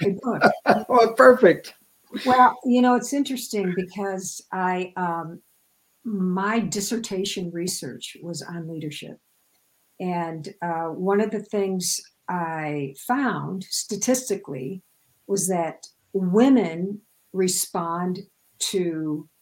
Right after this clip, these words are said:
Speaker 1: mentoring greater than men do.
Speaker 2: Hmm.
Speaker 1: And that is, um, what moves them and helps them continue in that process of leadership development.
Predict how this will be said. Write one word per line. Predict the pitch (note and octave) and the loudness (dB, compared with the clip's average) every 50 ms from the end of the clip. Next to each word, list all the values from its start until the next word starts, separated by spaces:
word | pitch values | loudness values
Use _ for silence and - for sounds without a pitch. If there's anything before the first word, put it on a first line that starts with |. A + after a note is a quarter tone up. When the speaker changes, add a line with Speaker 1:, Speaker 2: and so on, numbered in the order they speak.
| - F3+ | -2 0
Speaker 1:
mentoring | F3+ F3+ G3 G#3+ A3+ A3+ A3 - - F#3+ D#3+ D3+ D3+ D#3+ - - _ _ _ _ _ _ _ _ _ _ _ _ - F3+ | 2 4 4 4 2 0 -2 -6 -6 -6 -4 -4 -4 -6 -8 -12 _ _ _ _ _ _ _ _ _ _ _ _ -8 -6
greater | C#3+ F3 F3+ F#3+ G3 G3 G3 F#3+ F3+ | 0 2 4 6 8 8 6 6 4
than | F3+ F#3 F3 F3 | 2 -2 -2 -2
men | E3+ E3+ F#3 G3 G3 | -2 -2 -2 -2 -4
do. | F3+ D3+ - C#3+ D3+ D3 - _ _ _ | -4 -6 -8 -10 -12 -16 -20 _ _ _
Speaker 2:
Hmm. | D#3+ E3 E3 D3 - _ _ - | -6 -4 -4 -6 -8 _ _ -6
Speaker 1:
And | G3 F#3 F3 E3+ | -2 -2 -2 0
that | F3+ F3+ F3+ F3+ F#3 F3+ - - - - - _ _ _ _ F#3+ | 0 0 0 0 -2 -4 -6 -8 -8 -8 -8 _ _ _ _ -4
is, | F3+ F3 E3+ E3 E3 D3+ - - - - - _ | -4 -4 -4 -4 -6 -6 -6 -6 -8 -10 -12 _
um, | - F3 E3 D#3+ D#3 D#3 D3+ D3+ D3 D3 - - _ _ _ | -10 -10 -8 -8 -8 -6 -6 -6 -8 -10 -12 -16 _ _ _
what | - G3+ F3+ F#3 G3 F#3 - - - _ _ _ _ - | -6 -2 0 2 2 2 0 -2 -8 _ _ _ _ 2
moves | A3+ G#3 G3 G#3 A#3 B3+ C4 A3 F3 D3 C#3 | 6 8 10 10 10 10 8 6 4 0 -4
them | E3+ D#3 D3 D3+ D#3+ | -4 -4 -4 -4 -4
and | - F#3 F#3 F3+ F3 - - F3 - | -4 -4 -4 -4 -6 -10 -16 -10 -6
helps | G3 F#3 F#3+ F#3 - | -6 -4 -4 -4 -4
them | G3 F#3 F3+ | -4 -4 -4
continue | F3+ - F#3+ F3+ - - G#3+ G#3+ G#3 G3+ F#3+ F3+ - | -4 -6 -8 -6 -4 -2 0 0 2 2 0 0 -2
in | D#3+ F3 E3+ E3 | -6 -6 -6 -6
that | D#3 D3 D3 - _ | -6 -6 -8 -10 _
process | - - E3+ D#3+ E3+ - F3+ F3 - | -8 -6 -6 -6 -6 -6 -8 -10 -10
of | E3 - E3+ | -10 -8 -8
leadership | E3+ E3+ D#3+ C#3+ - D3 D3+ - | -6 -6 -6 -8 -10 -12 -12 -12
development. | D#3 C#3+ D3 D3+ D3+ D3+ - - - - - - | -10 -8 -8 -8 -8 -10 -12 -12 -14 -14 -16 -20